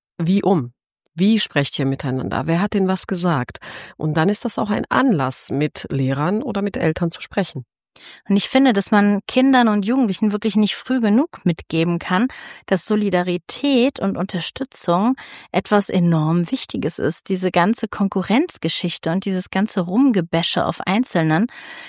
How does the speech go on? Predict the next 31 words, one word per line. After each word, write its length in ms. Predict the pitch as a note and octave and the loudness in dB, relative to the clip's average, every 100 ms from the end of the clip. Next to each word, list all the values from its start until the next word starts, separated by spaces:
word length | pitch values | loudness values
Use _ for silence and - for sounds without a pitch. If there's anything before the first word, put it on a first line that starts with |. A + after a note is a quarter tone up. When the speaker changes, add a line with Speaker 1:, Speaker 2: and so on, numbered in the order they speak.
| - | -2
Speaker 2:
das 260 | A3+ D4 B3+ | -2 0 -2
ist 300 | - - G3+ | -4 -4 -2
wirklich 300 | C4 B3+ G#3+ | -2 -2 -2
etwas, 440 | C#3 A3 G#3 - | -2 -2 -2 -2
was, 240 | G3+ - A3 | -4 -4 -4
was 160 | G3 - | -2 0
Leute 260 | G3 - | 0 2
nicht 220 | A3 - | 0 0
weiterbringt, 680 | G3 A3 E3+ - C3+ D3+ - | -2 0 -4 -4 -6 -6 -4
ne? 100 | G3+ | -2
Das 220 | G3 - | -2 -2
finde 380 | - - A#3+ A3+ - | -4 2 2 2 0
ich 240 | D4+ - | -6 -2
ganz 220 | - A3 - | -2 -2 -2
persönlich, 640 | G#3+ F#3+ A3 C#4 D4+ - - - - _ _ _ _ _ | -2 0 2 2 0 -6 -20 -20 -20 _ _ _ _ _
sollten 340 | G3 G#3+ A3+ A3 | -2 2 4 2
wir 100 | - | 2
alle 220 | G3 C#4 C#4 | 0 0 2
gemeinsam 520 | A3 G#3+ A#3 A3+ G#3 | 2 4 2 2 0
dran 220 | G3 F#3 | -2 -2
arbeiten, 580 | B2+ G#3+ A3 G#3 - F#3+ | -2 0 0 -2 0 -2
dass 140 | F3+ | -2
das 200 | A3 - | -4 0
langsam 400 | G3 G3+ G3 E3+ | 0 0 -2 0
aufhört, 540 | D3 B3 - - G2 E3+ | 0 -2 -4 -6 -6 -6
dass 140 | - | -6
diese, 400 | - F3 D#3 D#3+ - - - - | -6 -4 -2 -2 -4 -18 -18 -4
ähm, 340 | F3 E3+ E3+ | 0 2 2
dass 180 | D#3+ E3+ | 0 -2
dieses 320 | - F#3 F3 | -2 -4 -2
Gegeneinander 800 | - A3+ A#3 D#3+ D#3+ E3+ E3+ E3 | 0 0 2 0 0 0 0 -2